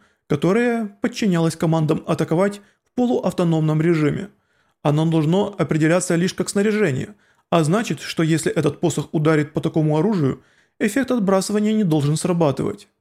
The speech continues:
Чтобы эффект отбрасывания срабатывал на снаряжение, такое оружие должно быть похоже на стальные кулаки гнева учительницы. Это оружие было предназначено для создания ударных волн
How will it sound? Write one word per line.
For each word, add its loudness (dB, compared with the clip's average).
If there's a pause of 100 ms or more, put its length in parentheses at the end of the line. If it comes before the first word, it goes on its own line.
(560)
Чтобы 0
эффект -2
отбрасывания 2
срабатывал 0
на 0
снаряжение, 0 (300)
такое 0
оружие 2
должно 2
быть 0
похоже 2
на 2
стальные 0
кулаки 0
гнева 2
учительницы. -4 (540)
Это 2
оружие 2
было 2
предназначено 0
для 0
создания 0
ударных 0
волн 0